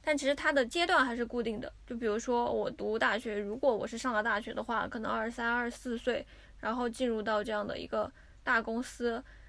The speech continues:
二十四到二十六岁这个阶段是一个新人的阶段，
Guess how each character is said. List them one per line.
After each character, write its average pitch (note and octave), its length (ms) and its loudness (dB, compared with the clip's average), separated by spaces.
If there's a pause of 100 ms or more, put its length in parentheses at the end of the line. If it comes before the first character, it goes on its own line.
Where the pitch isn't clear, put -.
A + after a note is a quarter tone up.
(100)
二 B3 160 2
十 A#3+ 80 0
四 A#3 180 -10
到 A#3 160 2
二 B3+ 160 2
十 B3+ 100 -8
六 C#4 140 4
岁 B3+ 160 -2
这 A3+ 120 0
个 A3 120 -2
阶 A3+ 140 -2
段 A3+ 180 -2
是 B3 160 -8
一 A#3+ 120 -2
个 A#3+ 120 0
新 D4 240 -6
人 B3+ 160 2
的 - 140 -6
阶 - 160 -4
段， - 180 -6